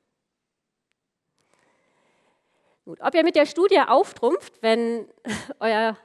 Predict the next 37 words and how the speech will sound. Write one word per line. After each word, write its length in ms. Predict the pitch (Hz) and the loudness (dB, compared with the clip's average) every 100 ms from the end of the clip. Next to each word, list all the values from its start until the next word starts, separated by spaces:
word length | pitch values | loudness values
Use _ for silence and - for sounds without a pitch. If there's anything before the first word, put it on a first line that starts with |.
| _ | _
Partner 320 | - 247 294 | -2 0 0
daheim 300 | 214 214 226 | -2 -2 -2
das 140 | 233 226 | -4 -4
nächste 220 | 254 - | -4 -2
Mal 120 | 202 | -6
vor 140 | 202 208 | -6 -8
einem 100 | 190 | -6
vollen 240 | 233 226 | -4 -4
Kleiderschrank 480 | 220 214 202 190 190 | -4 -4 -6 -10 -14
steht 220 | - 196 | -12 -10
und 80 | 190 | -10
sagt, 200 | 196 - | -10 -10
„Oh, 200 | 220 226 196 | -10 -10 -12
Schatz, 440 | - 285 285 - | -16 -12 -12 -12
ich 100 | 254 | -8
habe 180 | 247 240 | -6 -4
nichts 260 | 302 392 - | -2 -2 -4
anzuziehen“, 560 | 254 302 202 - 240 392 _ _ _ - - - - _ | -8 -8 -12 -8 -4 -4 _ _ _ -20 -20 -20 -20 _
das 100 | 240 | -2
ist 60 | - | 0
jetzt 140 | 254 | 0
eure 200 | 190 214 | 0 -2
Entscheidung. 500 | 175 180 180 190 240 - _ _ _ _ _ _ - _ _ - - - - | -4 -6 -6 -4 -6 -10 _ _ _ _ _ _ -20 _ _ -20 -20 -18 -2
Eins 220 | 302 370 | 2 4
sagt 200 | 320 320 | 2 2
die 80 | 330 | -2
Studie 520 | - _ 294 330 302 | -6 _ -2 2 4
aber 200 | 262 269 | 4 2
klar 320 | 262 277 311 | 0 0 2
aus, 220 | 311 208 | 0 0
mehr 180 | 240 247 | 0 0
Möglichkeiten 640 | 269 294 320 - 302 330 269 | 0 -4 -8 -6 -4 -4 -4
machen 240 | 247 269 | -6 -4
eine 160 | 262 262 | -6 -6
Entscheidung 400 | 277 285 277 302 | -6 -6 -6 -8
nicht 200 | 302 - | -10 -6
besser. 340 | 269 - 151 | -8 -8 -16